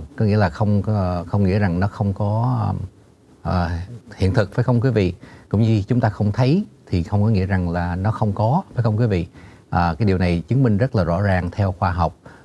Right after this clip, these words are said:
À, vì con mắt, con mắt của một cái con người bình thường thôi, kính thưa quý vị, à,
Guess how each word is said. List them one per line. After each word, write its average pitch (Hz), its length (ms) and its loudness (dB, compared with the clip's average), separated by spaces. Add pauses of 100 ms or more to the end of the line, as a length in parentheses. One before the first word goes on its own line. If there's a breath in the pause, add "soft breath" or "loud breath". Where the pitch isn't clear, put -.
À, 87 240 0
vì 95 160 2
con 113 200 2
mắt, 131 120 2 (280)
con 120 200 2
mắt 175 180 2
của 135 100 0
một 101 240 2
cái 135 100 -2
con 104 240 0
người 92 160 2
bình 85 220 0
thường 87 280 0
thôi, 95 300 -2
kính 110 140 -2
thưa 104 140 0
quý 104 100 0
vị, 87 260 0 (380 loud breath)
à, 87 160 2